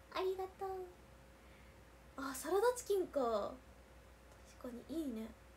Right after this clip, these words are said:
サラダチキンで代用、代表、代用。パタヤさん。間違えた。普通にパタだ。パタ二千三だった。ありがとう。コバさん、バリーさん、ありがとう。茶碗蒸し作れるよ。え？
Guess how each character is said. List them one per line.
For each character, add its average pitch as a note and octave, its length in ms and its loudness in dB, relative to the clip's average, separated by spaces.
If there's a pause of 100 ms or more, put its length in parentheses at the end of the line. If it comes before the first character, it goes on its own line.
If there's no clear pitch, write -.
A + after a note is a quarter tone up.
(680)
サ D4+ 80 -8
ラ E4+ 100 -2
ダ G#4 120 0
チ - 140 -8
キ F#4+ 120 0
ン E4 80 0
で C#4+ 80 0
代 C4+ 260 0
用、 C#4 240 -2
代 D4+ 140 -2
表、 C#4 420 -2 (640)
代 B3 260 0
用。 B3 100 0 (500)
パ G#4+ 80 0
タ F#4 120 4
ヤ D4 120 4
さ B3+ 120 -8
ん。 A#3+ 60 -8 (840)
間 F4 60 0
違 F#4 180 4
え - 40 0
た。 - 160 2
普 D4 80 -8
通 - 160 2
に E4+ 100 4
パ F4+ 140 2
タ C#4+ 120 2
だ。 A3+ 120 2 (440)
パ A4 100 10
タ F#4 100 8
二 D4+ 120 8
千 - 60 4
三 C5 420 12
だ D5 140 8
っ - 40 -2
た。 C#5+ 400 6
あ A4 40 8
り A4 140 8
が A#4+ 120 4
と A#4 120 4 (140)
う。 - 1040 -8
コ G#4 60 -2
バ G4 80 0
さ F4 180 -2
ん、 C#4+ 60 -6 (460)
バ G4 80 0
リ F#4+ 180 2
ー F#4 80 -4
さ E4 80 -4
ん、 - 20 -6 (120)
あ E4 40 -12
り G4+ 160 -6
が G4 100 -6
と D4 120 0
う。 - 160 -6
茶 F#4 120 0
碗 C5+ 220 12
蒸 G4+ 60 6
し - 60 -2
作 - 200 -2
れ E4+ 120 6
る C4+ 80 -2
よ。 B3 180 0 (680)
え？ - 240 12